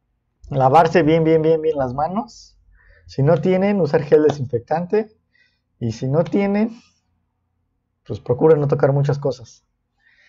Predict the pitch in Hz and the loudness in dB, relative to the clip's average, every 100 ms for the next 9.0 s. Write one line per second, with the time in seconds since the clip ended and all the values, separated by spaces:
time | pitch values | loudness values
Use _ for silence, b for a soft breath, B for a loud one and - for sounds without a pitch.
0 | b b b b b _ 120 113 110 110 | b b b b b _ -6 -2 -2 -4
1 | - - 123 117 117 135 131 127 120 131 | -8 -10 -6 -6 -6 -4 -2 -2 -2 0
2 | 123 113 151 147 151 143 135 139 131 117 | 0 0 -4 -8 -4 -2 -2 -2 -2 -4
3 | - 180 - 165 208 202 208 170 165 196 | -4 -10 -4 0 0 -2 -4 -4 -2 -2
4 | 202 165 175 - 185 151 139 151 131 123 | 0 0 -2 -6 -12 -10 -6 -4 -4 -4
5 | 151 175 196 214 185 160 147 - 147 175 | -4 -4 -2 -2 -2 -8 -8 -2 -2 -2
6 | - _ _ _ _ _ _ - 156 160 | -8 _ _ _ _ _ _ 2 4 4
7 | 160 160 165 147 147 147 139 196 196 208 | 4 4 4 2 2 0 0 0 0 0
8 | 196 180 175 165 147 135 180 208 233 240 | -2 0 -2 -2 -4 0 0 0 -2 -6